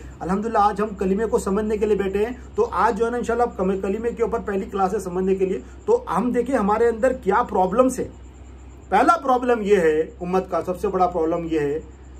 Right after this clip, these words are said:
कि कलीमा जो है, जो पहला इस्लाम का फर्ज है, उसको छोड़ दिए। और जो ईमान आने का जरिया है, उसको छोड़ के आमाल में शिर्क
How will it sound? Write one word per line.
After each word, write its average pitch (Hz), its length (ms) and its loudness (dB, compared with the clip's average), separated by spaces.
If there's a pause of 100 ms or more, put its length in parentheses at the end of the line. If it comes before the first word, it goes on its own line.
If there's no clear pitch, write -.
(260)
कि 262 340 0 (360)
कलीमा 262 320 2
जो 208 160 4
है, 147 180 -2 (140)
जो 165 100 -4
पहला 226 380 0
इस्लाम 185 400 0
का 185 120 -2
फर्ज 175 320 0
है, 143 160 -2 (200)
उसको 233 200 0
छोड़ 220 180 2
दिए। 139 160 -4 (1200)
और 196 40 -2
जो 277 160 4
ईमान 247 400 4 (300)
आने 190 200 2
का 262 120 2
जरिया 190 340 4
है, - 160 -10 (260)
उसको 277 320 0
छोड़ 247 280 6
के 208 460 2 (260)
आमाल 254 580 0
में 277 180 0
शिर्क 247 300 -6